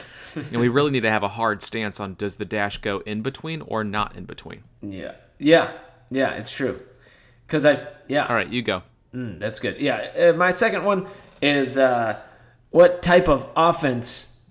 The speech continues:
Speaker 2: does Jeremy Pruitt run? Uh, Jeremy Pruitt, <laughs> for those who don't know, is the head coach of the Tennessee Volunteers football team.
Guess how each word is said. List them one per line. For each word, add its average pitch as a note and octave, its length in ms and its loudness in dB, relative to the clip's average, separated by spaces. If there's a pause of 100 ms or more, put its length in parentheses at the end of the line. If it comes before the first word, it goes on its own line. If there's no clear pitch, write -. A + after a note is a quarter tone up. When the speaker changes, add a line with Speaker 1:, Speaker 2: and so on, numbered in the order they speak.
(220)
Speaker 2:
does A#2+ 320 -4
Jeremy D3+ 540 2
Pruitt E3+ 580 0
run? B2+ 400 -2 (640)
Uh, G#2 220 0
Jeremy B2+ 300 -2
Pruitt, - 580 4 (220)
<laughs> - 240 -12
for - 60 -8
those A2 140 -4
who A#2+ 60 -6
don't G#2+ 220 -2
know, A#2 300 -4 (520)
is D#2 840 -4
the F#2 420 -8 (880)
head E3+ 240 4
coach C3 380 0
of G#2+ 260 -8
the G2 240 -4
Tennessee A#2+ 340 -10
Volunteers G2+ 1040 -8 (240)
football B2 420 -4
team. F3 460 -4